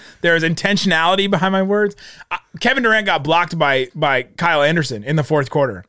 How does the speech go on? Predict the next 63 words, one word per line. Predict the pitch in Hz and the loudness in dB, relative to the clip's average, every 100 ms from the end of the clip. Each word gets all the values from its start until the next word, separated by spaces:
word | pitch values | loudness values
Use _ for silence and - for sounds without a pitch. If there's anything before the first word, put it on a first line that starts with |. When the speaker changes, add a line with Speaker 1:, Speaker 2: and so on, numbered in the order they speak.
| _ | _
Speaker 2:
It's | - | -4
not | 294 254 | 0 2
gonna | 208 | 2
Speaker 1:
Yeah. | 214 | 2
Speaker 2:
happen. | 247 214 | 0 -2
That's | 170 190 | -2 -4
the, | 247 202 - | -4 -8 -4
that's | 240 | -2
not | 254 | 0
gonna | 226 196 | 0 0
happen | 214 196 | 0 -2
again. | 147 123 107 | -2 -4 -4
He's, | 175 170 | -8 -6
he's | 165 | -4
coming | 214 226 | -2 0
Speaker 1:
Yeah. | 208 175 156 | 0 0 0
Speaker 2:
back. | 151 - - - - | -4 -12 -20 -12 -4
Th-, | 190 | -2
this | 156 196 214 | 0 -2 0
game | 214 190 | -2 -2
from | 175 165 | -4 -2
Kevin | 165 156 | -2 0
Durant | 151 131 | -2 -2
will | |
not | 135 139 139 | -4 -4 -4
come, | 135 127 _ - | -8 -8 _ -14
will | 139 | -8
not | 143 | -6
happen | 120 127 139 | -4 -4 -6
again. | 123 110 107 | -8 -10 -10
And | 135 175 | -4 0
this | 220 | 0
is | 202 160 | -2 -2
why, | 151 135 120 101 _ _ _ _ - | 0 0 -2 -6 _ _ _ _ -8
like, | 156 | -4
the | 180 | -2
Phoenix | 214 208 160 | 0 -2 -2
Suns | 185 180 185 151 | -2 0 0 0
are, | 147 131 127 - | 0 0 -2 -6
like, | 143 - | -6 -6
should | - 196 165 | -4 -2 -2
be | 170 156 | -4 -4
considered, | 160 147 170 160 139 131 - _ _ _ | -4 -4 0 0 0 -4 -16 _ _ _
like, | 135 131 _ _ _ _ _ - | -18 -18 _ _ _ _ _ -6
title | 175 185 208 | -2 0 0
contenders | 196 147 107 95 92 | 0 0 -2 -8 -10
this | - 143 - | -2 -2 -2
year | 123 101 | -8 -8
from | 147 165 | -4 0
all | 160 220 | 2 2
the | 233 | 0
stuff | - 202 | -2 -2
they've | - 180 | -2 -2
gone | 143 165 180 | 0 0 0
through | 165 | 0
this | 143 131 | -2 -4
year. | 120 | -4
They | 151 | 0
are | 185 180 | 0 0
title | 175 170 | 0 0
contenders. | 160 135 120 95 87 143 | -2 -4 -6 -10 -8 -6
It's | 147 | -4
them, | 143 165 196 | 0 0 0